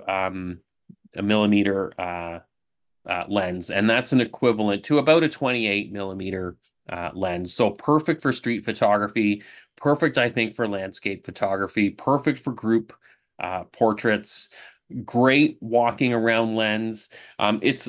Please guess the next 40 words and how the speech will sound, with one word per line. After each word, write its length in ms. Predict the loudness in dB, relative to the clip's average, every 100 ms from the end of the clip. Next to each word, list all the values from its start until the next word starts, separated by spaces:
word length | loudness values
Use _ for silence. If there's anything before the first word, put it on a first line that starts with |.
| -2
it's 280 | -2 -2 -4
about 800 | -2 -2 2 2 4 2 0
the 140 | -4 -4
same 840 | -4 -2 0 2 0 -2 -4 -8 _ _
length 600 | -8 -4 -4 -4 -8 -18 -20 _ _ _
um, 440 | -2 0 -2 -4 -6
of 420 | 0 2 2 -4
the, 500 | -2 0 0 -2 -6 -6
uh, 400 | -6 -4 -4 -6
one 300 | -4 2 2
oh 80 | 2
five 340 | 2 0 0
two 160 | 0 0
point 300 | 0 -4 -4
four. 320 | -2 0 0
It's 180 | -4 -4
a 60 | -2
bit 180 | -2
heavier 520 | -2 -2 0 0 0 -2
than 120 | -4
the 80 | -6
one 160 | -4
oh 60 | -6
five 320 | -6 -6 -4
two 160 | -2 -2
point 340 | -2 -4 -2
four. 320 | 2 4 4 -2 -2
Um, 300 | -2 -2 -8 -16 -20 -8
it's 240 | -2 -2 2
one 200 | 4 4
of 80 |
these 200 | 4 2
sort 180 | 2 2
of 120 | 2 0
all 480 | 4 6 8 8 6
metal 640 | 4 4 4 2 0 -4 -10
aluminum 600 | -6 -2 0 0 0 -2
barreled 600 | -4 -4 -2 -2 -4 -8
construction 720 | -12 -12 -6 -2 -2 -2 -4 -2
lenses. 540 | -2 -2 -2 -6 -8